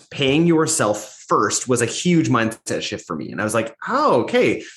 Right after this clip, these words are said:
this is interesting. This stuff actually, like, I'm not even tricking myself. It just actually works when you start to make these mindset shifts." And so fast forward to the beginning of the pandemic, and we were looking for some growth levers. I've always followed the guys over at Digital Marketer,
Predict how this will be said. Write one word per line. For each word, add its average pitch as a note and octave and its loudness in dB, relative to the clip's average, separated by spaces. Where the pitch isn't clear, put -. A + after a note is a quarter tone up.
this A3 -2
is C4 2
interesting. C3+ 2
This F3 0
stuff E4 0
actually, C#3+ 0
like, D#3 4
I'm E3 4
not G3+ 4
even F#3+ 2
tricking G#3 0
myself. G2+ 0
It D#3+ 2
just G#3+ 0
actually B2 0
works B2+ 0
when B2+ 4
you A#2 4
start B2 0
to A#2+ -2
make G#2+ 0
these G2+ -6
mindset E3 0
shifts." - -12
And E3+ 2
so E3+ 4
fast G#3 -4
forward D#3 2
to B2 4
the A#2 -2
beginning B2 2
of A#2+ -2
the B2 0
pandemic, E2+ -6
and F2+ 0
we B2+ 0
were C#3 2
looking B2 0
for A2 -6
some G2+ -6
growth A#2 0
levers. G#2+ 2
I've A#2 0
always D3+ 4
followed B2 2
the B2 0
guys A2 2
over G#2 0
at F#2+ -6
Digital A2+ 0
Marketer, F#2+ 0